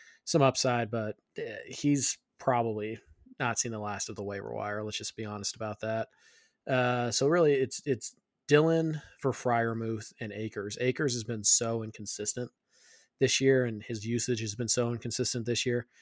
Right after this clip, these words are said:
Freiermuth is a guy who really helps Jake, though, 'cause Jake had, you know, huge tight end needs, um, when he made this trade. Uh, so I, I think I, I get it. You know, Dillon, I,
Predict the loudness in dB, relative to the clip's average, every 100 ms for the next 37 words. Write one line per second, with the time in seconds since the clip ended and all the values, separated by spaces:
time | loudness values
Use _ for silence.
0 | _ _ 0 6 8 8 6 4 2 0
1 | 0 0 0 0 -2 0 0 -2 -6 -12
2 | -10 0 0 2 -2 -6 -6 -8 -10 -12
3 | -18 -10 -8 -6 -4 2 2 2 0 -2
4 | -6 -8 -8 -4 -4 -2 -2 -4 -4 -6
5 | -8 -10 -8 -4 -4 -4 -8 -12 _ _
6 | _ _ _ -10 -8 -6 -8 -8 -10 -12
7 | -14 -6 -4 -2 -2 -2 -2 -2 -2 -2
8 | -2 -6 _ _ _ _ _ -8 -4 -4
9 | -4 -2 0 0 0 -2 -6 -10 -16 -8
10 | -6 -6 -6 -4 -4 _ _ _ -4 -4
11 | -2 -4 -4 0 0 2 0 0 -2 -2
12 | 0 0 0 2 2 4 2 0 -4 -12
13 | _ _ _ _ _ _ _ _ _ 0